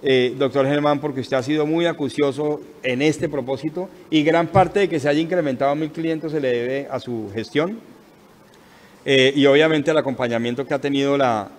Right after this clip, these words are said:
la Secretaría, eh, la, perdón, la Dirección de Productividad y Competitividad y la decidida acción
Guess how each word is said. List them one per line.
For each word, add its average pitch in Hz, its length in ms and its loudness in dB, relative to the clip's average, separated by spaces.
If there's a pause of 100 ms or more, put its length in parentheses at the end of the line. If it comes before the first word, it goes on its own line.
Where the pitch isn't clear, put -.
(280)
la 123 160 2
Secretaría, 123 960 -2
eh, 117 300 -2
la, 113 180 -2
perdón, 120 320 -2
la 110 120 0
Dirección 107 440 -2
de 156 240 0 (380)
Productividad 127 480 2
y 143 60 2
Competitividad 135 760 0
y 160 120 4
la 143 160 6
decidida 147 580 2
acción 156 480 -2